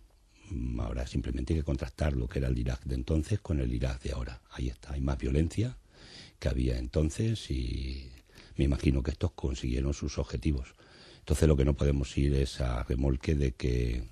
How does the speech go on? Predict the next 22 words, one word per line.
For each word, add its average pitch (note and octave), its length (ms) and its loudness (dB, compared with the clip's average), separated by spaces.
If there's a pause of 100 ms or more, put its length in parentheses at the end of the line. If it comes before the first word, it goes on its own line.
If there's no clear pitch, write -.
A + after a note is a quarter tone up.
(240)
en C2 140 2
nombre C2 400 2
de A#1+ 260 0
determinados C2+ 600 2
intereses B1+ 720 -2 (540)
económicos, D2 920 2
espurios, D2+ 640 4
bastardos, D2+ 680 4 (320)
de C#2 140 0
control, D2 460 4
de C#2 100 0
control - 320 -2
geoestratégico, - 760 -2 (440)
se - 180 -6
estén B1+ 500 -2
sacrificando C2+ 760 -2
valores B1 460 -2
y - 20 -4
principios C2+ 560 0
de B1+ 80 0
nuestras A#1 440 -6
sociedades. - 640 -8